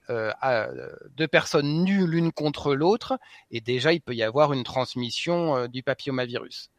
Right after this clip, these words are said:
Donc, c'est une infection très fréquente qui se transmet très facilement et qui, dans un certain nombre de cas, va déboucher sur un, un cancer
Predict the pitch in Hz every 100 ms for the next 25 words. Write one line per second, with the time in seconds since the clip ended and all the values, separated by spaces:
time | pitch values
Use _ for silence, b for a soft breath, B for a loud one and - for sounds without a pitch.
0 | B B B B B - 151 - 180 185
1 | 180 185 175 185 170 _ - - 151 202
2 | - 277 294 - _ _ _ - 156 -
3 | - 117 - - 135 143 123 - - -
4 | 185 165 151 - 127 120 139 220 277 B
5 | B B B - 214 202 - 220 240 202
6 | 147 139 - 160 170 160 156 131 131 123
7 | - 143 147 190 233 220 - 127 156 156
8 | 147 131 120 - 170 202 226 - - 151
9 | 170 185 147 - - 123 117 110 - 143
10 | - 131 120 - 147 190